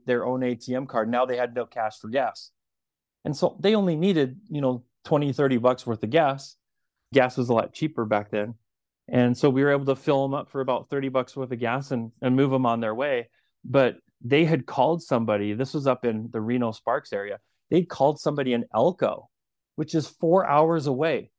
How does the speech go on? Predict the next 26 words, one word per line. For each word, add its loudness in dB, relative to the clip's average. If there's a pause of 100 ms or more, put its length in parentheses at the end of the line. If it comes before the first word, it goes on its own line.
(260)
And -10
someone 2
was 0
coming -4
from -4
four -2
hours -4
away -2
to -4
help -6
them. -6 (380)
And -2
they 2
didn't 0
need 2
that. -4 (140)
They 2
had 0
somebody 0
right 0
there -2
that -10
was -8
listening -2
to, -20 (220)
to 2